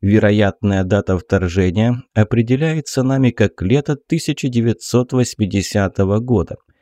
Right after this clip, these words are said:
Предлагаю провести закрытую межведомственную встречу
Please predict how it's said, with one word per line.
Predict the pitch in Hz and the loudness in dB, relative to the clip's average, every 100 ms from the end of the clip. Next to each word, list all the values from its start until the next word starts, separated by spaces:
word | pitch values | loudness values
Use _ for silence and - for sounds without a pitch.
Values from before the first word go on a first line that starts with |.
| _ _ _ _ _ | _ _ _ _ _
Предлагаю | 107 113 104 95 127 147 | 2 4 4 2 2 0
провести | 135 110 107 104 - | 0 2 2 0 -2
закрытую | 107 110 - 117 120 117 107 | 0 0 0 -2 0 2 2
межведомственную | 107 104 101 120 104 98 - 107 98 90 | 2 0 0 0 0 -2 -2 -2 0 0
встречу | 82 - 90 87 - 120 | -2 -2 0 0 2 0